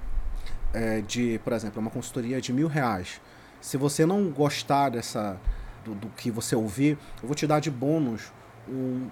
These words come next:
treinamento completo sobre como você pode executar isso na prática." Ele tem o mesmo valor da consultoria, ou então pode ser mais caro que a consultoria, coisa desse tipo, e você se compromete que ele vai receber aquilo, independente se ele gosta ou não.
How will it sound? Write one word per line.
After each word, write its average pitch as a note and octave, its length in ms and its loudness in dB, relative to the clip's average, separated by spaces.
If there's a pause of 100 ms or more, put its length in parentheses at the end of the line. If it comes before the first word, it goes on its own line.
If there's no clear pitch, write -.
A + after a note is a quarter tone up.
treinamento D#3 640 2
completo C#3+ 640 -2
sobre A#2+ 240 -6
como D#3 220 0
você D#3 240 -6
pode C3+ 340 -2 (240)
executar D3+ 540 2
isso - 160 -4
na C#3 100 -2
prática." - 480 -6 (380)
Ele B2 140 0
tem C#3 140 2
o B2+ 40 2
mesmo D3+ 280 2
valor D3 260 4
da D3 80 0
consultoria, C#3 580 0
ou B2 80 0
então B2 160 -4
pode B2 220 0
ser - 80 -4
mais A#2 180 -2
caro B2 300 2
que B2 100 -6
a A#2 40 -6
consultoria, A2 760 -6
coisa A#2+ 180 -6
desse A2+ 240 -6
tipo, C3+ 320 -4 (320)
e B2 200 2
você C#3+ 260 0
se - 80 -4
compromete E3 560 0
que - 80 -2
ele G3+ 80 0
vai F3+ 140 4
receber E3+ 340 2
aquilo, E3+ 380 0
independente D#3 400 0
se - 100 -4
ele D3+ 80 0
gosta C3+ 340 -2
ou D3+ 60 -4
não. G2 140 -6